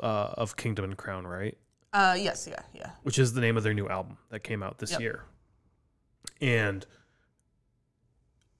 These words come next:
Speaker 1: a band goes out with the new album. They're playing a lot of fucking shit from that new album. It looks like they played a few things from that new album.
Speaker 2: Yeah, they played three songs.
Speaker 1: Yeah.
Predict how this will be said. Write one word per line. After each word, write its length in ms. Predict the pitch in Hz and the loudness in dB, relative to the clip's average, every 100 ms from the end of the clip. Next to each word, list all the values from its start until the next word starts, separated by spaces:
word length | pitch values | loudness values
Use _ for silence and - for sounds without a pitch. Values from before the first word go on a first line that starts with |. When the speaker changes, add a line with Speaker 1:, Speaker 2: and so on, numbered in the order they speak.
| _ _ _ | _ _ _
Speaker 1:
a 40 | |
band 320 | 104 113 107 110 | -2 2 4 4
goes 160 | 117 | 2
out 160 | 107 113 | 2 0
with 100 | 113 | -2
the 60 | 110 | 0
new 160 | 110 | 2
album. 400 | 107 107 110 110 107 | 4 4 0 -2 -4
They're 120 | 107 | -6
playing 280 | - 120 107 | -4 -4 -2
a 60 | |
lot 180 | 98 95 | -2 -4
of 80 | 98 | -6
fucking 240 | - - | -10 -12
shit 220 | 120 - | -10 -10
from 140 | - 64 | -10 -12
that 140 | - | -12
new 100 | - - | -12 -10
album. 260 | - - - - _ _ _ _ | -10 -12 -14 -18 _ _ _ _
It 80 | 143 | 2
looks 220 | 147 - | 4 2
like 100 | 277 | 0
they 80 | 247 | 0
played 200 | - 143 | 4 2
a 40 | |
few 200 | 104 104 | 2 -4
things 220 | - 104 | -4 -6
from 140 | - 60 | -8 -8
that 120 | - | -6
new 120 | - | -6
album. 160 | - - | -6 -2
Speaker 2:
Yeah, 80 | 277 | 0
they 100 | 262 | 2
played 220 | 269 302 - _ _ _ _ _ _ _ _ _ | 0 0 -4 _ _ _ _ _ _ _ _ _
three 800 | 208 185 180 160 58 - - 208 - - _ _ | 0 2 0 -4 -8 -12 -12 -14 -18 -20 _ _
songs. 840 | - - - - - - - _ _ _ _ _ _ _ _ _ _ _ _ _ | -18 -10 -10 -10 -14 -20 -20 _ _ _ _ _ _ _ _ _ _ _ _ _
Speaker 1:
Yeah. 580 | 123 113 104 101 101 101 | -4 -2 -2 -4 -6 -10